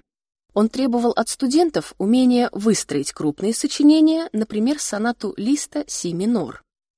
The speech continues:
Игумнов говорил: «Ты должен чувствовать себя полководцем, сидящим на командном пункте,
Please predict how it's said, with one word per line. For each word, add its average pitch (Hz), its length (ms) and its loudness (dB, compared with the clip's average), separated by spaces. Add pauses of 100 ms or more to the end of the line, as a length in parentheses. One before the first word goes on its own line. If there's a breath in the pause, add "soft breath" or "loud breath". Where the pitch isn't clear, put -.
Игумнов 247 460 2
говорил: 226 440 -2 (380)
«Ты 220 100 4
должен 240 440 8
чувствовать 269 580 2
себя 269 320 2
полководцем, 262 840 4
сидящим 254 800 2
на 247 80 4
командном 202 680 2
пункте, - 640 4